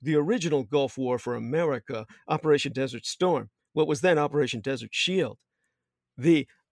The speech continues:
Saudi government was determined to prevent women from getting an education. And so the Mutawa'in, the Saudi religious police, they walked around with whips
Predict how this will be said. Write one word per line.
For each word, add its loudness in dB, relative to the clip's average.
Saudi -2
government 0
was -4
determined 0
to -4
prevent -2
women -4
from -8
getting -2
an -2
education. -4
And -2
so 2
the -2
Mutawa'in, 0
the 0
Saudi -2
religious -2
police, -10
they -2
walked -2
around -2
with -4
whips -6